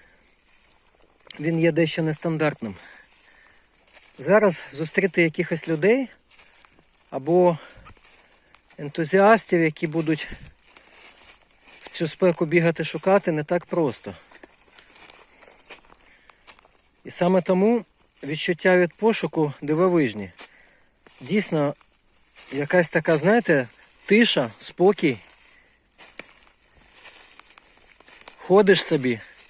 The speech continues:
і тихенько дивишся.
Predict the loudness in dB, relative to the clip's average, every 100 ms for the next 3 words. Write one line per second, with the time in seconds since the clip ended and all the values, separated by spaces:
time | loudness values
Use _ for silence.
0 | -20 -20 _ _ -20 -20 -20 -20 _ _
1 | -20 -20 -20 -20 -20 -20 -20 -20 -20 _
2 | _ _ -20 -20 -20 -20 -20 _ -8 -2
3 | 0 2 2 2 2 2 2 0 -8 -14